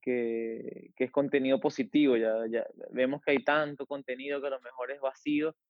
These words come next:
Eh, yo creo que, que este tipo de cosas, estas, de iniciativas, este, para que la gente que lo pueda escuchar,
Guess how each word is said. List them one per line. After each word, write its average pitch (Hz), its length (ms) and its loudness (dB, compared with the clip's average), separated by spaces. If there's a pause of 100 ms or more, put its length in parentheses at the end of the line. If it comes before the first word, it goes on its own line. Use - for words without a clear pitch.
(420)
Eh, 120 460 -2
yo 120 80 -2
creo 123 160 -2
que, 120 440 -2
que 127 80 -10
este 123 140 -10
tipo 131 360 -2
de 123 160 2
cosas, 123 380 0
estas, 131 380 -4 (300)
de 113 200 -6
iniciativas, 131 800 2 (500)
este, 113 800 -6
para 110 240 2
que 110 960 -4
la 113 160 -2
gente 117 320 -4
que 131 100 2
lo 113 140 2
pueda 117 180 2
escuchar, 135 680 2